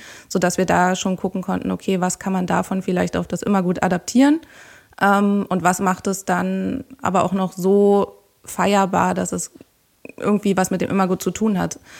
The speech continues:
Ähm, und so haben wir uns dann entschieden, dass wir eine Tausender-Veranstaltung machen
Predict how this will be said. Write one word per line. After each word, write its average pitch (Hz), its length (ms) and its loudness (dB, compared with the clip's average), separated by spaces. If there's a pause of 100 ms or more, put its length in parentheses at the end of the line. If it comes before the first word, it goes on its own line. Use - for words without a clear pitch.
(320)
Ähm, 185 280 2
und 185 100 -2
so 190 80 0
haben 196 120 2
wir 202 60 2
uns 190 120 -2
dann 196 160 0
entschieden, 214 340 0
dass 196 220 -2
wir 185 340 0
eine 185 160 -4
Tausender-Veranstaltung 185 800 0
machen 185 480 0